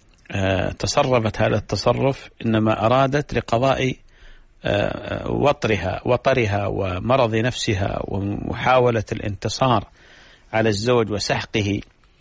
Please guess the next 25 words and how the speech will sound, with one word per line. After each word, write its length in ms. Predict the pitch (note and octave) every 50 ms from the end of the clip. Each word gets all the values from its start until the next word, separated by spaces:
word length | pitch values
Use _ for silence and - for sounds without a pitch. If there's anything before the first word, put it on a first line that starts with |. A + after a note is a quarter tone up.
| _ _ _ -
وت-، 260 | - - G2+ - -
وجعل، 920 | D3+ C3 A#2 G#2+ G#2+ G#2+ G#2+ - C#3 B2+ A2+ A#2 A2+ A2 A2 A2 G#2+ G#2 - -
جعل 360 | - - B2+ A2+ A2 A#2 A2
الأولاد 600 | G#2 G2 G2 G#2+ G#2+ A2+ A#2+ A#2 A2 G#2+ - - - _ - - - _ _ _ -
هم 300 | - G#2 G2+ A2 C#3 D3
الأداة، 480 | C#3 B2+ - B2 A2+ A2 C3 B2 G#2+ F#2 - _ _ _ _ _ _ _ _ _ _ _ -
آه، 280 | G#2+ G#2 G2 F#2+ G2+ G2+
في 160 | F#2+ - A#2+
قضية، 500 | A2+ - - A2+ A2+ B2 A#2+ A#2+ A2+ - - -
آه، 300 | A2 A2 G#2+ - - -
يعني 420 | B1 E2 - F#2 F#2+ G2 G2+ - -
إخضاعه 640 | - - - G#2 B2 A#2+ A#2 G#2 G#2 G#2+ F#2+ A2
وتركيعه 680 | G#2+ G2 - - A2 G2+ - - B2+ B2 G#2+ G#2+ G2 G2
كما، 360 | - - A2+ G#2+ G#2+ G#2 G2 - -
كما 220 | - A#2+ A#2 A2+ A2+
يعبرون 560 | A2+ G2 F#2+ G#2 G#2 A2+ A#2+ A#2+ A#2+ A2+ G#2+
ويقولون. 520 | G2+ G2+ G2 - - A2+ G#2+ G2+ G2 F2 - _ _ - - - - - - - - - - _
وأيضًا 340 | - - C3+ D#3 F3+ F3+ F#3
بعض 240 | E3+ D#3+ D3+ D#3 D3+
الأزواج 500 | D3 C#3+ D3 C3 - E3+ F3+ D#3+ C3 A2+
وللأسف 560 | A#2 A2 A2 A2 A2+ A2+ - - F#2 F2+ -
يعني 200 | - - - A2
يمارس 460 | A2 A2+ B2 C#3+ D3 D3+ C#3+ - -
الدور 320 | B2 B2 B2 D3 C#3+ C3+ B2+
نفسه، 360 | C3+ C3 A#2+ - - - F2